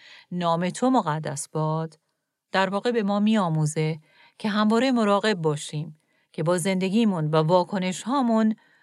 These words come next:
موجب شرمساری و ننگ نام مقدس خدا نشیم. و همین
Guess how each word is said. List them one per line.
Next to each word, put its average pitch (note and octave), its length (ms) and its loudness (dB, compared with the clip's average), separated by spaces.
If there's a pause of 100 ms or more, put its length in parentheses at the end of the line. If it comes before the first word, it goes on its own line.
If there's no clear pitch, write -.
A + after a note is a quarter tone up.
(120)
موجب E3+ 440 -2
شرمساری D#3+ 1000 -2
و D3+ 140 -4
ننگ F3+ 480 0
نام D3+ 540 -2
مقدس C#3+ 520 -8
خدا D#3 320 -6
نشیم. D#3 520 -10 (460)
و F#3 100 -2
همین A#3 560 0